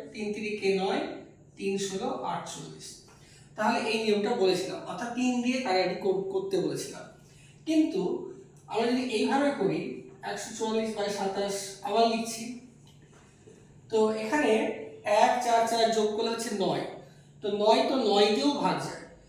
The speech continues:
তাহলে যদি কোনো সংখ্যা যদি নয় দিয়ে ভাগ যায়,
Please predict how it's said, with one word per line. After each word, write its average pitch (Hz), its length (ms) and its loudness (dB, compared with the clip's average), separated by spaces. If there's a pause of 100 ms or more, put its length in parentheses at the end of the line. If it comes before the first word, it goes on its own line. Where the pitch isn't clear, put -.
(260)
তাহলে 208 220 0
যদি 233 220 -4
কোনো 247 300 0
সংখ্যা - 880 -2 (260)
যদি 226 500 -4 (120)
নয় 208 380 4
দিয়ে 269 200 2
ভাগ 175 320 -2
যায়, 254 400 -4